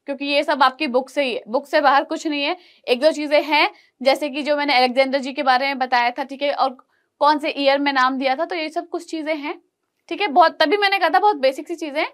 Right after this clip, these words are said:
इनको याद कर लो। हम्म, आगे चल के हो सकता है नीट के एग्जाम में कुछ ऐसा पूछ ले। ठीक है, ओके। चलो इसके बाद हम बात करते, ये देखो ये क्या होता है, ये पत्थरों पे इस तरीके से पानी के आसपास पाई जाती है,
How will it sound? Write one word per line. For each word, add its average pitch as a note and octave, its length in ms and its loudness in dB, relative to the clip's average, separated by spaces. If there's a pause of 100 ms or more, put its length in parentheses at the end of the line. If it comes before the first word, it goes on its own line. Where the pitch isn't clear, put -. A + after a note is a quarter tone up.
(240)
इनको A#4 200 0
याद C#4+ 280 4
कर F#3 140 -6
लो। - 180 -20 (560)
हम्म, G4 100 -8 (520)
आगे F4+ 220 2
चल F#4+ 160 0
के F4+ 80 -6
हो F#4+ 100 -2
सकता E4 220 -2
है E4 60 2
नीट D#4+ 180 -2
के E4 80 -4
एग्जाम B3 320 -2
में B3+ 100 -8
कुछ D4 160 -10
ऐसा C4 160 -10
पूछ B3+ 320 -14
ले। - 120 -20 (460)
ठीक G#4 140 -2
है, E5 80 6 (720)
ओके। B3 300 -10 (400)
चलो G#3+ 200 0 (340)
इसके E4 260 -2
बाद F4 280 4
हम G4 140 0
बात E4+ 260 4
करते, D4 280 -2
ये C#4+ 160 -4
देखो G#3+ 320 -6 (960)
ये C#4+ 120 -4
क्या F4 140 2
होता E4 180 2
है, G4 100 2
ये A4 80 -2 (1000)
पत्थरों F4+ 340 4
पे F#4+ 160 4
इस G4+ 120 0
तरीके F4+ 320 2
से F#4 140 0
पानी D#4+ 320 2
के E4+ 100 0
आसपास C#4+ 440 0
पाई B3 220 0
जाती G3 340 -6
है, G#2+ 120 -10